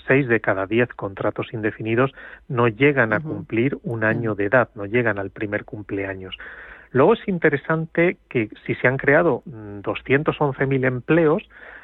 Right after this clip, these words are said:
Speaker 1: pues solamente el paro haya bajado en poco más de veintitrés, men-, algo de unas veintitrés mil personas, ¿no?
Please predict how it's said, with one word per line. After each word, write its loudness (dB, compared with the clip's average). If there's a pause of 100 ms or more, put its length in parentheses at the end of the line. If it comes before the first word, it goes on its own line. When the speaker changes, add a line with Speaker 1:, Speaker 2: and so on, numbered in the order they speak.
(160)
Speaker 1:
pues 2 (280)
solamente 2
el 0
paro 4
haya 4
bajado 0
en -10 (160)
poco -6
más -6
de -2
veintitrés, -8
men-, -2
algo 0
de -4 (160)
unas -8 (120)
veintitrés -6
mil 2
personas, -2
¿no? -4